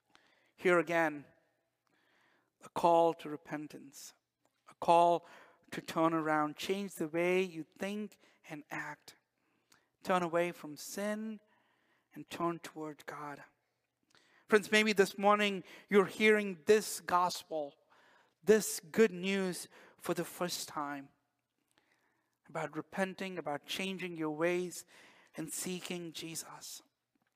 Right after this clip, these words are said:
If something inside of you is saying, "I need to do that, I need to repent," friends, that inside voice is the voice of the Holy Spirit telling you to turn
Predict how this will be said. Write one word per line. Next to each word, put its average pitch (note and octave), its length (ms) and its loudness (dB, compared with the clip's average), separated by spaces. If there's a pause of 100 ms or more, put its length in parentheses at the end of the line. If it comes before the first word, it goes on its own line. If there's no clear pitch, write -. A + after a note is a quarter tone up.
(1300)
If E3 100 2
something G#3 360 4
inside G3+ 580 4
of - 220 -2
you G3+ 180 4
is E3+ 100 2
saying, F#3+ 400 -2
"I E3 120 2
need F3 240 -6
to - 80 -10
do F#3+ 260 -6
that, F#3+ 500 2 (360)
I D#3 80 2
need F#3 180 -2
to F#3 100 -4
repent," F#3 560 -2 (400)
friends, F#3+ 360 2
that G3 320 4 (240)
inside F3+ 580 2
voice F3+ 560 2 (240)
is F3 160 -2
the F3 80 4
voice F#3+ 400 2
of E3 80 -12
the D#3+ 80 -4
Holy F#3 320 -2
Spirit D#3+ 600 -6 (1000)
telling G3+ 320 2
you G3+ 180 2
to F#3 100 0
turn G3+ 520 2